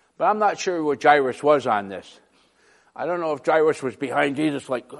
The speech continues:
"Come on, come on, come on, she's dying. We gotta push you. We, we gotta," and then keeping the crowds out. "Hey guys, stay away from him. I got a duty with him."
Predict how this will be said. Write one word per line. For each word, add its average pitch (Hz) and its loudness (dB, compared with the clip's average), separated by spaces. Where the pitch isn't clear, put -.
"Come 190 -12
on, 170 -8
come - -12
on, 180 -4
come 196 -12
on, 185 -4
she's 180 -8
dying. 175 -2
We 190 -16
gotta 202 -4
push - -6
you. 139 -8
We, - -10
we 214 -4
gotta," 185 -2
and 147 -2
then 160 -2
keeping 170 -4
the 143 -6
crowds 165 2
out. 139 2
"Hey 185 2
guys, 170 2
stay 190 -4
away 196 2
from 156 -2
him. 139 -4
I 170 0
got 175 0
a 147 -2
duty 175 -2
with 123 -6
him." 104 -14